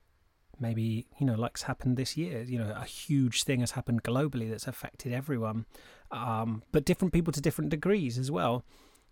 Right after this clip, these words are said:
These things happen while we're trying to write, and it can be really hard to sort of make sense of what you do with that. And sometimes you can,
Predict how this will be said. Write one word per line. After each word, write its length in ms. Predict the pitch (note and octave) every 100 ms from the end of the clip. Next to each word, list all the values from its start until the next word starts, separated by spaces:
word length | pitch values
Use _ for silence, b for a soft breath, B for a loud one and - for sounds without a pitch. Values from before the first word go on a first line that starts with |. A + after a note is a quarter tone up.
| -
These 160 | G3+ -
things 180 | B3+ -
happen 380 | A#3+ - D3+
while 160 | C#3 C#3
we're 80 | C#3
trying 240 | - E3+
to 60 | D#3
write, 420 | E3+ G3 A#2 A#2
and 480 | D3 C#3 C3 C3+ A#2+ - _ _ _ _ _ _ _ _ _ _ _ _ _ _ _ _ _ _ _ _ _
it 140 | G#3 -
can 100 | G#3
be 80 | A3
really 200 | C#4 B3+
hard 180 | B3 -
to 100 | G#3
sort 200 | G3+ F3
of 40 |
make 280 | F#3+ F#3 -
sense 400 | - A3+ F3+ -
of 140 | C3
what 160 | B2+ D3
you 80 | B2+
do 300 | - F3 F3
with 180 | C3+ -
that. 280 | - - - - _ _ - _ _ - - - _ _ _ - -
And 100 | D3+
sometimes 340 | G3+ A3 A#3 G#3
you 80 |
can, 400 | - F3+ E3+ D#3